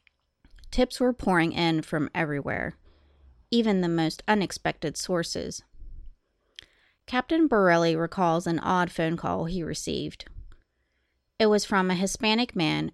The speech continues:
who said his wife had special powers. She'd had a vision that the killer would strike next, on a street that's not a street, on a parkway that was not a parkway. He would kill two people, a man and a woman,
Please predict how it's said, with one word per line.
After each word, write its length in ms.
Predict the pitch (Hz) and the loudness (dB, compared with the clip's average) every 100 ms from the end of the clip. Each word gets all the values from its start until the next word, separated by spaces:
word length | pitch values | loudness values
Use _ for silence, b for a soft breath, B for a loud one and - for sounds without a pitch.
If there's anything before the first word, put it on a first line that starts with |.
| - | -2
who 120 | 214 | 0
said 220 | 202 226 | 0 0
his 160 | 214 202 | 0 0
wife 240 | 196 180 | 0 0
had 380 | - 160 156 156 - _ | -2 -2 -2 -4 -10 _
special 500 | - - 170 - 139 | -10 -4 -4 -4 -8
powers. 680 | - 165 156 - - - - - - _ _ _ _ _ _ _ _ | -6 -6 -4 -6 -8 -10 -12 -20 -20 _ _ _ _ _ _ _ _
She'd 320 | - - 226 | -8 0 0
had 200 | - 294 | 2 2
a 60 | 311 | 2
vision 400 | 226 185 185 175 | 4 2 2 0
that 160 | 160 - | 0 -2
the 80 | |
killer 420 | 165 - 190 185 180 | -4 0 2 2 2
would 180 | 165 | -2
strike 400 | - - 175 185 | -2 -2 0 0
next, 500 | 196 156 113 - - - _ _ _ _ - | -2 -2 -4 -8 -14 -16 _ _ _ _ 0
on 180 | 185 | 2
a 80 | 165 | 2
street 460 | - - 190 254 - - | -2 -4 -4 -4 -4 -2
that's 280 | 185 - | -2 -2
not 280 | 208 196 196 | -2 0 0
a 40 | 202 | -2
street, 640 | - - 233 147 - - - - | -4 -2 0 0 -4 -12 -12 -4
on 140 | 190 | 0
a 60 | 175 | 0
parkway 640 | - - 285 - 180 165 | -2 0 0 2 0 2
that 180 | 170 170 | 0 0
was 160 | 139 180 | 0 0
not 320 | 190 180 - | 0 0 -2
a 80 | - | -6
parkway. 720 | - 185 180 - - 127 - _ - - b b b b b | -4 -2 -2 -4 -6 -6 -10 _ -20 -20 b b b b b
He 240 | b - 247 | b 0 4
would 140 | 233 | 2
kill 320 | - 214 190 | 4 4 4
two 260 | 190 - 190 | 2 0 -2
people, 540 | 185 165 - - - - _ _ _ _ | 0 -6 -4 -6 -8 -12 _ _ _ _
a 80 | 185 | -2
man 320 | 175 165 165 | 2 2 2
and 120 | 165 | 2
a 60 | 165 | 0
woman, 480 | 165 156 139 - | 0 0 -2 -6